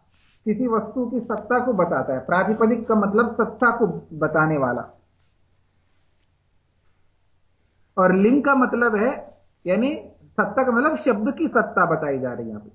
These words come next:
प्रातिपदिक अर्थ का मतलब है शब्द की सत्ता, शब्द की विद्यमानता।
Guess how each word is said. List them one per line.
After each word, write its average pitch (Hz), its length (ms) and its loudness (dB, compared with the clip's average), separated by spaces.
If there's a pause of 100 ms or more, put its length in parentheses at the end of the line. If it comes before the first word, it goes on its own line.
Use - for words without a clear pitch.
(100)
प्रातिपदिक 220 560 0
अर्थ 226 300 2
का 233 80 0
मतलब 196 320 0
है 254 80 4
शब्द 196 360 -2
की 262 160 -6
सत्ता, - 760 -6
शब्द 196 240 2
की 277 140 -4
विद्यमानता। 175 1080 0